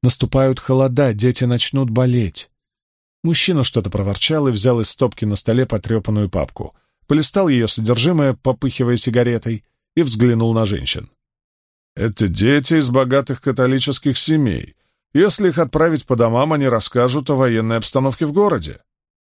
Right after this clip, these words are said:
«Они почти не выходят из монастыря, они боятся», наседала Барбара.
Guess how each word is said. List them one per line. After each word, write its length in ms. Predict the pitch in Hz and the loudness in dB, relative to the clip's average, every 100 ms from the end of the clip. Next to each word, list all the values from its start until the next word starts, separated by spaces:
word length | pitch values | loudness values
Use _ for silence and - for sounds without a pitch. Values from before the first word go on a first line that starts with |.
| _ - | _ -2
«Они 160 | 101 | -2
почти 400 | 92 95 - 110 | 0 -2 0 2
не 80 | 113 | 2
выходят 460 | 110 - 120 113 123 | 0 0 -2 0 0
из 120 | 107 | 2
монастыря, 580 | 123 123 - 135 139 110 | 2 0 0 2 2 0
они 160 | 104 | 0
боятся», 680 | 120 131 147 143 - 73 - _ _ _ | 2 2 2 0 -4 -8 -10 _ _ _
наседала 460 | 123 120 117 117 110 | 0 0 2 2 2
Барбара. 560 | 110 113 90 92 76 | 2 0 -2 -10 -12